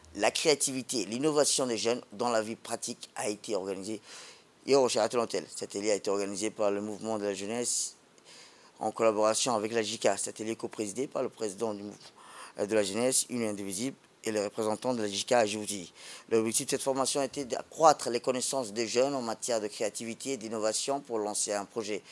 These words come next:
Cette formation a fourni aux jeunes les clés, les méthodes pour mobiliser leur, euh, potentiel créatif,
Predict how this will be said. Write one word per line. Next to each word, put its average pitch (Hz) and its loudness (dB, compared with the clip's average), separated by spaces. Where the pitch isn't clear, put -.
Cette - -10
formation 95 -4
a 95 -4
fourni 101 -6
aux 104 0
jeunes 107 -4
les 107 -6
clés, 123 -6
les 104 -6
méthodes 113 0
pour - -8
mobiliser 135 -2
leur, 131 2
euh, 110 2
potentiel 117 -2
créatif, 120 -2